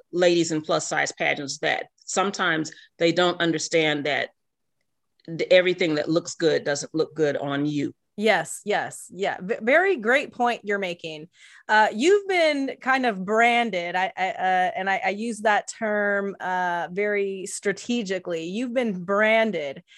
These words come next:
Speaker 2: as the Queen Maker.
Speaker 1: <laughs>
Speaker 2: Uh, you, uh,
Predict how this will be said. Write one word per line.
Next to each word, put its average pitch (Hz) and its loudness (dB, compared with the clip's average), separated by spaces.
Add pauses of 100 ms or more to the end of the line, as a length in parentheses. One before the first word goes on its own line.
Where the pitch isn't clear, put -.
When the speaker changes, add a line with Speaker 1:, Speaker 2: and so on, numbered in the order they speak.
(200)
Speaker 2:
as 202 4
the 190 0
Queen 240 0
Maker. 160 -4 (300)
Speaker 1:
<laughs> 247 4 (240)
Speaker 2:
Uh, 190 6
you, 269 0 (140)
uh, 202 4